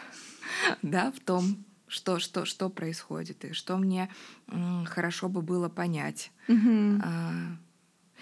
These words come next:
Speaker 1: кстати, вот знаешь, эта идея про, а, знаки зодиака, которые сплошь и рядом построены на, э, слово есть такое, а, трюизм.
Speaker 2: Не знаю.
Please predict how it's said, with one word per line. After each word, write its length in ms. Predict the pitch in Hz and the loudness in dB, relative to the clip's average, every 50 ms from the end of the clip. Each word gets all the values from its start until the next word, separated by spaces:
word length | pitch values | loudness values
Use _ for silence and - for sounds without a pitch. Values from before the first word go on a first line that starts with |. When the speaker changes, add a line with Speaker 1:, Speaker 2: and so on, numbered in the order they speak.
| - - - | -16 -12 -6
Speaker 1:
кстати, 360 | - - - 202 196 190 185 | -6 0 2 2 2 2 2
вот 160 | 170 170 165 | 0 0 0
знаешь, 420 | 170 185 196 277 320 311 294 - - - | 0 2 2 2 2 0 -2 -4 -4 0
эта 380 | - 185 180 185 - 185 185 185 | 0 -2 0 0 0 0 0 0
идея 400 | 175 170 185 202 208 202 196 190 | 0 0 2 2 2 2 0 0
про, 640 | 190 - - 180 185 185 180 180 180 180 180 180 - - - - - _ - | -2 -4 -4 -2 0 2 2 2 2 0 0 -2 -4 -10 -18 -20 -20 _ -8
а, 800 | - 175 170 170 165 165 165 165 160 - - - - - - | -6 -4 -2 -2 -2 -2 -4 -4 -6 -6 -8 -8 -8 -8 -8
знаки 340 | 170 165 165 170 170 170 - 175 | -6 -4 -4 -4 -4 -4 -4 -6
зодиака, 520 | 180 175 160 156 156 147 151 151 - - - _ _ _ _ _ _ _ _ _ - - - - - - - - - - - - - - - _ _ _ _ _ _ _ - - - - - - - - - - - _ _ - - - - - - - - | -6 -6 -6 -6 -6 -6 -8 -10 -14 -20 -20 _ _ _ _ _ _ _ _ _ -16 -12 -10 -8 -8 -6 -6 -6 -8 -10 -12 -16 -20 -20 -20 _ _ _ _ _ _ _ -10 -10 -10 -8 -10 -14 -14 -14 -14 -16 -20 _ _ -12 -10 -8 -8 -8 -10 -4 -2
которые 420 | - 185 190 - 175 180 180 170 | -2 0 2 2 4 4 4 2
сплошь 380 | 175 - - 190 202 202 202 208 | 2 0 0 0 2 2 2 2
и 60 | 190 | 2
рядом 280 | 175 196 262 269 240 196 | 2 4 4 4 2 2
построены 640 | - 170 175 - - 185 208 240 247 240 214 202 185 | 2 -2 -6 -4 -2 -2 0 2 4 4 4 4 4
на, 460 | 180 180 175 180 180 180 170 170 175 - | 2 0 0 0 -2 -2 -2 -4 -6 -8
э, 200 | - - 170 165 - - | -8 -8 -8 -8 -10 -10
слово 260 | - 202 220 233 220 | -6 -4 -4 -2 -2
есть 260 | 214 190 180 170 170 - | -2 -2 -4 -6 -6 -10
такое, 540 | 185 175 - - 190 180 175 175 165 170 170 - - - - - - _ _ - | -14 -14 -10 -8 -6 -4 -4 -4 -4 -6 -8 -10 -18 -20 -20 -20 -20 _ _ -16
а, 360 | - - 175 175 170 165 165 185 - - - _ _ _ _ _ _ | -10 -8 -6 -6 -6 -6 -8 -10 -12 -16 -20 _ _ _ _ _ _
трюизм. 640 | - 208 208 208 202 190 185 180 165 - 143 143 156 - _ _ _ _ _ _ _ _ _ - - | 0 2 2 4 4 4 4 4 2 0 -4 -6 -8 -10 _ _ _ _ _ _ _ _ _ -8 -4
Speaker 2:
Не 120 | 180 180 | 0 0
знаю. 320 | 160 - - 165 160 170 | 0 0 -2 -4 -4 -6